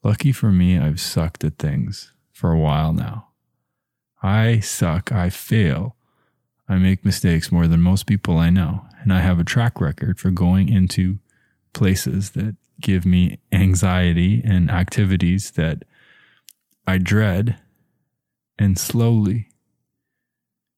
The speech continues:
layer by layer, learning and getting better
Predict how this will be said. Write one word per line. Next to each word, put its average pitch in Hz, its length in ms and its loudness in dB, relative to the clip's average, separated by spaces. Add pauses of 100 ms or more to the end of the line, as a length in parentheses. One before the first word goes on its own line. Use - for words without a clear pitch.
(640)
layer 101 360 2
by 101 220 2
layer, 90 580 0 (1600)
learning 90 480 0 (1300)
and 104 100 2
getting 92 340 2
better 107 460 -4